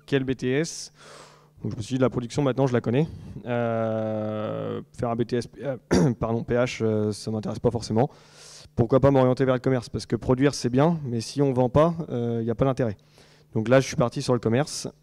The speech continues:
Euh, j'ai fait deux ans de B T S, et à l'issue de ça, euh, j'ai deux, trois formateurs de l'E S A qui m'ont dit, « Mais Thibaut, euh, c'est bien, tu fais un B T S. Demain, euh, t'as un métier, encore une fois, qui est très international.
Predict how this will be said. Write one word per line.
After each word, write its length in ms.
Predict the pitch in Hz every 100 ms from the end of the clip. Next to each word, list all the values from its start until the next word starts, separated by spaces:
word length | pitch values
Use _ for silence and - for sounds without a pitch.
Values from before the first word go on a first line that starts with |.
| _ -
Euh, 420 | 127 117 113 110
j'ai 100 | 110
fait 100 | 110
deux 160 | 117 123
ans 80 | 143
de 80 | 127
B 40 |
T 100 | 123
S, 380 | 127 160 165 135
et 20 |
à 60 | 123
l'issue 340 | 123 - 131
de 80 | 117
ça, 460 | - 147 160 165 165 - - - - -
euh, 760 | 120 120 120 117 117 113 117
j'ai 180 | 113 117
deux, 140 | 117
trois 180 | 131 143
formateurs 420 | 135 131 123 147
de 60 | 139
l'E 60 | 123
S 80 |
A 100 | 143
qui 80 | 156
m'ont 140 | 131 131
dit, « 100 | 156
Mais 120 | 127
Thibaut, 340 | 117 139 175
euh, 720 | 156 131 123 120 120 117 120 131 123 - _ _
c'est 140 | - 113
bien, 160 | 135
tu 100 | 180
fais 80 | -
un 60 | 123
B 80 | 117
T 100 | 120
S. 440 | 151 - - -
Demain, 480 | - 127 139 160 143
euh, 200 | 123 120
t'as 160 | 113 120
un 20 |
métier, 360 | 113 113 135 135
encore 180 | 120 117
une 60 |
fois, 180 | 113 135
qui 340 | - 123 117
est 560 | 117 117 113 113 110 110
très 240 | - 123
international. 720 | 117 110 110 113 120 127 190